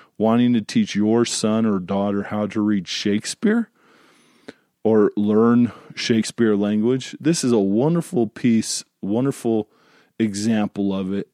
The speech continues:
and it's a great opportunity for you to teach them that. So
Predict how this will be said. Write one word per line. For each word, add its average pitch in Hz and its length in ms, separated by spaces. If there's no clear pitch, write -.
and 104 180
it's 98 160
a 98 40
great 113 340
opportunity 104 800
for - 220
you 107 680
to 98 680
teach - 300
them 78 200
that. - 260
So 87 260